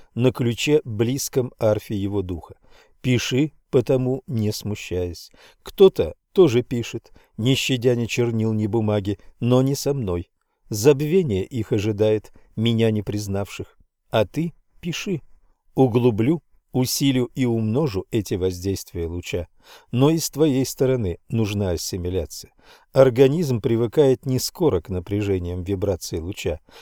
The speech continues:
но, привыкнув, его уже не замечает. Организм неподготовленный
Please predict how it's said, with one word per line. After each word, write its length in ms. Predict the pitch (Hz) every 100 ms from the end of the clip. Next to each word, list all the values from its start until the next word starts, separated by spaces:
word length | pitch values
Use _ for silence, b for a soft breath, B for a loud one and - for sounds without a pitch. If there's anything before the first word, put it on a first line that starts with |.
| B
но, 200 | 120 123
привыкнув, 720 | 117 120 113 117 135 151 147
его 300 | 120 131 139
уже 300 | 143 120 147 -
не 280 | 123 117 117
замечает. 720 | 113 107 - - 92 90 _ - b b b
Организм 720 | 123 123 131 143 131 123 123
неподготовленный 1000 | 170 - 95 92 95 101 87 90 87